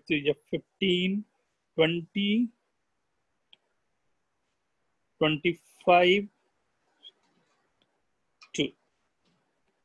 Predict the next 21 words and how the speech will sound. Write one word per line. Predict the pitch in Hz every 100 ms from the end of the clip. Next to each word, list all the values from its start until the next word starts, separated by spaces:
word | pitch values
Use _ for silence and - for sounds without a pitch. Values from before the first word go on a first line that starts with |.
| _ -
and | 185
the | 170
last | 127 - -
one, | 240 - _
six, | - - - 190 - - - _ - - - -
six, | - 165 - - -
twelve, | 180 185 190
ट्वेल्व | 185 - 160 165
का | 165
मतलब | 156 170 151
हो |
गया | 151 160
फ़ाइव, | 156 170 175 208 _ _ _ _ _ _ _ _ _ _ _
एटीन | 160 - 165 156 135 - _ _ _ -
का | 151
मतलब | 147 160 151 -
फ़ोर | 160
हो | 165 165
गया, | 170 180 185 _ _ _ -
ट्वेंटी | 165 151 170
फ़ोर, | - 170 175